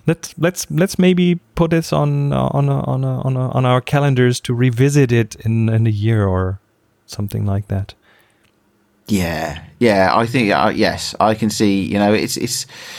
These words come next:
Speaker 2: it, like a lot of products, it's di-, it's difficult to love the first generation, isn't it? And you ha-, you know, the, the, the things that come are for refinement over time, but it's, it's re-, it will, will improve it. Really good to hear, though, that they're doing, um, firmware and software updates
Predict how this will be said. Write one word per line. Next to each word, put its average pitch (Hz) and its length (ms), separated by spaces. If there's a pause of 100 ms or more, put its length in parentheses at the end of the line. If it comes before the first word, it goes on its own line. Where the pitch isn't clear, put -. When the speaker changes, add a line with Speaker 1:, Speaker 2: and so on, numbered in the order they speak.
(280)
Speaker 2:
it, 135 180
like 147 180
a 139 40
lot 127 140
of 90 80
products, - 480
it's 82 160
di-, - 140
it's 101 180
difficult 110 480
to 98 120
love 95 220
the 98 80
first 90 340
generation, 92 520
isn't 95 200
it? 92 160
And 90 220
you 92 160
ha-, 92 140
you 92 100
know, 87 140
the, 90 200
the, 95 240
the 90 180
things 98 280
that - 120
come 92 220
are 87 80
for 92 200
refinement 90 640
over 92 220
time, 90 280
but 98 120
it's, - 200
it's 123 260
re-, 147 180
it 107 220
will, 104 340
will 95 360 (320)
improve 101 440
it. - 100 (300)
Really 147 280
good 143 200
to 135 80
hear, 131 240
though, 85 260
that 87 220
they're 92 240
doing, 87 560 (380)
um, 92 340
firmware 113 420
and 90 100
software - 500
updates - 720